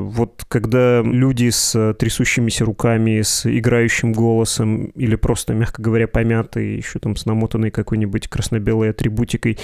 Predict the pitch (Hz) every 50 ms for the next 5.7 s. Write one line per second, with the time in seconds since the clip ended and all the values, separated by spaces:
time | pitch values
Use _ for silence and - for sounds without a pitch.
0 | - - - - - 127 117 123 120 127 127 127 127 123 120 117 107 - - -
1 | - - - 147 - - 135 123 120 151 196 202 - - - 151 139 127 - -
2 | - - 120 110 - - - - 117 113 113 113 113 - - - 127 - - -
3 | - - - 135 120 - - - 117 107 107 107 107 113 - - 135 - - -
4 | - 110 104 110 120 - - - - 117 107 101 110 - - - 123 120 147 165
5 | 170 - - - 117 113 - - - 120 107 110 123